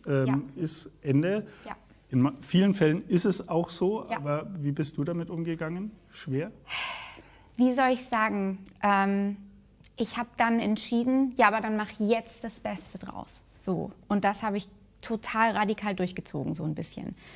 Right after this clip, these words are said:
Speaker 1: So, dass ich mir nicht vorwerfen kann, ich hätte irgendwas verpasst. So. Und, ähm,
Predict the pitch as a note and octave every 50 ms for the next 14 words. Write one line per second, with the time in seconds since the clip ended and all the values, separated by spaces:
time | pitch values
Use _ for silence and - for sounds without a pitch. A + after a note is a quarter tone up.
0 | - - - - - G3 F#3+ G3 G3+ G3 A3+ F#3+ - A3 A3 G#3+ G#3 G#3 G3+ G3
1 | G#3+ A#3 C4+ D4 C#4+ - - - - - B3+ A#3+ B3+ B3 A#3+ A3+ A3+ - A3+ G#3
2 | G3+ G3+ G3+ F#3+ F#3+ F#3 F#3+ G3 F#3 G3+ - - F3+ F3+ F#3 F3 F3 - - -
3 | E3+ - - B3 A#4 - - - - _ _ _ _ - - _ _ _ _ -
4 | - D4+ E4 F#4 G#4+ - - - - - - - - - _ _ _ - A#3+ A#3+
5 | A#3+ A#3 A#3 A#3 A3+ - - - - G#3+ G#3+ G#3 G3+ G3+ G#3 G#3 G3 G3